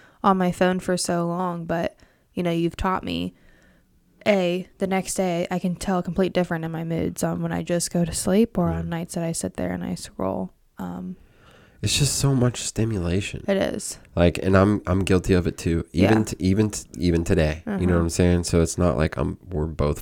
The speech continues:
Speaker 1: Right.
Speaker 2: foolproof. It's not like this happens all the time. We just make a very conscious effort to do it. But yeah, the T V not one because it, it's just, it's just so much stimulation.
Speaker 1: Mm-hmm.
Speaker 2: When you go to bed, it's so, there's so much scientific stuff that happens when you go to sleep.
Speaker 1: Yeah.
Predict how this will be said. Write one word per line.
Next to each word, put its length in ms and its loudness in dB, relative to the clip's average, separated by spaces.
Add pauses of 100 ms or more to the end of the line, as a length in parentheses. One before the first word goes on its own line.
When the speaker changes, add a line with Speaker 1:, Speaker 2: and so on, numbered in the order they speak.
Speaker 1:
Right. 240 2
Speaker 2:
foolproof. 320 0
It's 140 -8
not 160 4
like 160 0
this 140 -4
happens 300 0
all 140 2
the 60 -2
time. 280 0
We 60 -2
just 160 -6
make 140 -2
a 60 -4
very 300 2
conscious 480 -4
effort 400 -2
to 100 -4
do 180 0
it. 140 -2 (760)
But 100 0
yeah, 100 8
the 100 4
T 220 2
V 140 4
not 220 2
one 300 2
because 240 0
it, 180 -2
it's 160 -6
just, 240 -2 (160)
it's 140 -8
just 180 -4
so 120 0
much 240 0
stimulation. 720 -2
Speaker 1:
Mm-hmm. 360 -4 (760)
Speaker 2:
When 120 -2
you 80 2
go 140 4
to 80 4
bed, 400 4
it's 220 -4
so, 240 2
there's 220 -2
so 120 2
much 220 2
scientific 720 0
stuff 280 -2
that 100 -4
happens 340 -4
when 100 -4
you 80 -4
go 180 -2
to 60 -4
sleep. 280 -4
Speaker 1:
Yeah. 220 -4